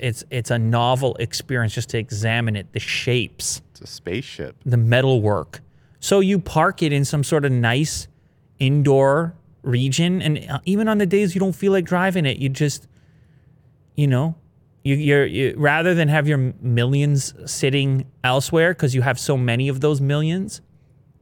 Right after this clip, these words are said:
Speaker 1: here it is manifested in reality. And oftentimes these things go up in value because, you know, they're only gonna make around a hundred, I think, a hundred forty-nine.
Speaker 2: Hmm.
Speaker 1: So I think that's the play.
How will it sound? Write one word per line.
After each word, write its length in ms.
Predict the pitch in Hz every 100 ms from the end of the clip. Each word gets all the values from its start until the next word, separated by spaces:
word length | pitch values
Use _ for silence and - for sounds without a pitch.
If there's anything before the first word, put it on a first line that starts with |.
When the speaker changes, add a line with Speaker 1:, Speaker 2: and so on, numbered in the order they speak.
| _ _
Speaker 1:
here 240 | 185 180
it 80 | 165
is 120 | 147
manifested 680 | 131 131 139 131 131 - 135
in 140 | 117 113
reality. 560 | 113 110 113 113 - - - _
And 120 | - 120
oftentimes 720 | 175 196 180 131 120 110 110
these 160 | 117 107
things 180 | 120
go 140 | 123 139
up 160 | 156
in 100 | 139
value 340 | 107 98 92 78
because, 300 | 120 131 127
you 80 | 135
know, 100 | 123
they're 140 | 127
only 140 | 143
gonna 160 | 135 123
make 440 | 110 117 110 - - _ _ _ _ _ _ _ _ _ _ _ -
around 260 | 113 127 123
a 60 |
hundred, 400 | 104 123 160 208
I 120 | 202 202
think, 380 | 202 208 208 - _
a 40 | 143
hundred 260 | 160 170 151
forty-nine. 680 | 165 147 131 113 98 104 131 -
Speaker 2:
Hmm. 200 | 127 104 76 _ _ _ _ _
Speaker 1:
So 360 | - 127 110 107 - _ _ _ _ _ _ _ _
I 80 | 127
think 220 | 156 175
that's 220 | 160 143 -
the 80 |
play. 480 | 127 120 110 110 117